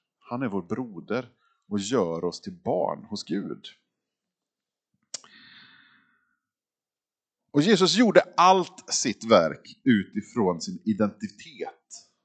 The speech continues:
som Guds son. Allt han gjorde. "Jag gör bara det fa-, det jag ser Fadern göra", säger Jesus.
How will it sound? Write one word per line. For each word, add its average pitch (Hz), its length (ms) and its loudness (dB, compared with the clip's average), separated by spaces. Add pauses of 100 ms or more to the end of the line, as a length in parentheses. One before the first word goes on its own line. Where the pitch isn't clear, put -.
(600)
som 110 200 -4
Guds 92 220 -6
son. 143 480 -6 (560)
Allt 240 260 2
han 185 120 0
gjorde. 180 300 4 (1080)
"Jag 214 440 4
gör 160 380 4
bara 135 420 4
det 120 120 0
fa-, 151 380 -2
det 127 80 4
jag 123 120 2
ser 107 220 -2
Fadern 101 420 -2
göra", 104 340 0 (1160)
säger 139 200 -8
Jesus. - 320 -8